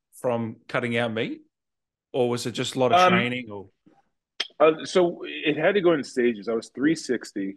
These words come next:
Speaker 2: when I played. I'm currently, like, probably two sixty, two sixty-five. Uh,
Speaker 1: Yeah.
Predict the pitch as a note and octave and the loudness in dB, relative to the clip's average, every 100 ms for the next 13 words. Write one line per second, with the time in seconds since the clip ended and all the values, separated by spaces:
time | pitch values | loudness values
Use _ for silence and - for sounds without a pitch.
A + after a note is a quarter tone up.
0 | _ - G#2 F#2 - G2+ F#2+ F#2+ G2 A2 | _ -8 -6 -6 -4 -2 0 -2 -4 -6
1 | - B2+ C3 B2 A2+ G#2+ - _ - C#3+ | -4 -2 0 4 4 4 -2 _ -2 4
2 | C3 G2 - A#2 - A#2 - - A2 A2 | 4 2 -6 -6 -6 -8 -10 -6 -4 -2
3 | G#2+ - A#2 - - G#2+ G2+ G#2 G2+ A#2 | -4 -6 -10 -10 -10 -10 -2 0 2 2
4 | A#2 _ _ - G2 G#2+ F2+ | -2 _ _ -6 -2 -2 -2